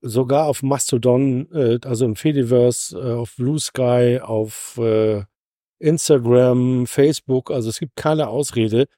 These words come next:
Geht da mal hin, sprecht die Leute an. Und vor allem, die haben auch eine Spendennummer, äh, ein Spenden-, ein Spendenkonto. Ähm, beim Fanladen spendet einfach mal ein paar Euro. Das können die gebrauchen, weil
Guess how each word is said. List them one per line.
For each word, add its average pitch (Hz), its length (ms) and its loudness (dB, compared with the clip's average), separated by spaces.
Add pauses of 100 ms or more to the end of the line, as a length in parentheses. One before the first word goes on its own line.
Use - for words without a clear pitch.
(300)
Geht 156 240 -2
da 143 100 4
mal 135 200 2
hin, 165 280 0
sprecht - 340 -4
die 147 40 -4
Leute 123 380 0
an. 165 320 -2 (340)
Und 180 420 2
vor 131 280 -2
allem, 147 360 0
die 123 160 -2
haben 147 220 -2
auch 131 120 -6
eine 123 360 0
Spendennummer, 160 1080 0
äh, 139 120 -6
ein 131 160 -8
Spenden-, 143 560 -2
ein 117 80 -4
Spendenkonto. 151 880 0 (520)
Ähm, 120 440 2
beim 117 200 4
Fanladen 147 800 2
spendet 147 460 0
einfach 123 340 -2
mal 123 160 -2
ein 117 100 -2
paar 117 240 -4
Euro. 139 440 2
Das 120 200 -8
können 131 180 2
die 123 60 -2
gebrauchen, 120 640 0
weil 117 400 2